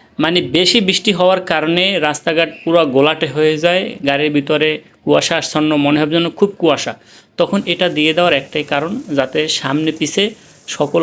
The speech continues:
গাড়ি আপনার গাড়িটাকে বুঝতে পারে। হেডলাইটের সাথে সাথে এই এমার্জেন্সি বাতিটাও জ্বালিয়ে দিতে হয়।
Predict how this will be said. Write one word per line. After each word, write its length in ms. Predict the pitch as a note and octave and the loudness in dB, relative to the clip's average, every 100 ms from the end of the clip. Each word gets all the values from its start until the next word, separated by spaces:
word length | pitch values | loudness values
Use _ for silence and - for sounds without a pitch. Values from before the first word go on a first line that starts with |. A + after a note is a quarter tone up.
| D3 C#3+ | 2 0
গাড়ি 180 | D3 E3+ | 0 -2
আপনার 220 | C#3+ D3 C#3+ | -2 -4 0
গাড়িটাকে 380 | C3+ C3+ C#3 C#3+ D#3+ | 0 -2 -4 -4 -2
বুঝতে 360 | C#3 D#3 - | -2 -2 -2
পারে। 200 | B2+ A#2+ A#2 | -2 -2 -2
হেডলাইটের 480 | C#3+ D3 D3+ D3+ D#3 | -2 0 0 0 -2
সাথে 180 | - C#3 - | -2 -4 -4
সাথে 180 | D3 E3+ C3+ | -4 -2 0
এই 60 | C3+ C#3 | 0 -2
এমার্জেন্সি 380 | C3 C3+ C3+ | -2 -4 -4
বাতিটাও 400 | C3+ C3 C#3 E3+ D#3+ | -4 -4 -4 -4 -2
জ্বালিয়ে 260 | B2+ B2 B2 | -2 -2 -6
দিতে 240 | A#2 A#2 | -8 -10
হয়। 200 | A#2 G#2 | -10 -12